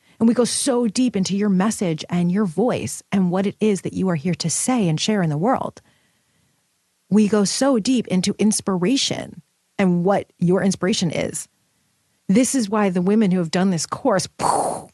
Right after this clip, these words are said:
like, blew up doing this course, like, in such amazing ways. One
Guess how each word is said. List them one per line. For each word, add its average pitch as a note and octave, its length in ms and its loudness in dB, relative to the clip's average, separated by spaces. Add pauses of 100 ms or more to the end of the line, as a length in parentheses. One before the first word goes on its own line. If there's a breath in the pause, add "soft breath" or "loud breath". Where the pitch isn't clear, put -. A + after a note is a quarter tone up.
(140)
like, - 240 -2
blew D#4 480 6 (140)
up F4+ 400 4 (1300)
doing G#3 240 6
this F3+ 140 2
course, - 260 -4
like, - 140 -2
in A3 180 2
such A#3+ 360 0
amazing G#3 600 4
ways. E3 460 0
One A3 560 2